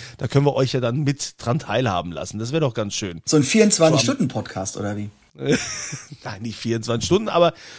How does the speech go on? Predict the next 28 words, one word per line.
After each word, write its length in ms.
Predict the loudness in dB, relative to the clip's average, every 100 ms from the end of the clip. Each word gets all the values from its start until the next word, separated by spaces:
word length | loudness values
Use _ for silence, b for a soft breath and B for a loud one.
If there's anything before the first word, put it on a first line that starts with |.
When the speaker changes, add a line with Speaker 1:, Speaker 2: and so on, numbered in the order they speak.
| B
Speaker 1:
zumindest 520 | 0 2 2 0 0
so 160 | 0 0
von 200 | 0 2
der 100 | 4
Weihnachtsfeier, 640 | 4 0 -2 -2 -4 -2
was 160 | -4 -4
wir 60 |
machen, 320 | -6 -8 -6
ne? 120 | -4 -2
Du 120 | -2
kochst 320 | -2 -4 -6
ein 80 | -6
bisschen 480 | -4 -4 -2 -2 -2
und, 320 | -4 -4 -4
äh, 120 | -4
wir 120 | -4
erzählen 340 | -6 -6 -4 -4
ein 80 | -2
bisschen. 360 | -4 -4 -6 B B B
Das 160 | -6
können 160 | -2 -2
wir 60 | -2
doch 140 | -4
dann 140 | -8
machen 280 | -10 -10 -8
zu 160 | -4 -2
Weihnachten, 560 | -2 -4 -8 -14 -18 -6
hm? 220 | -4 -4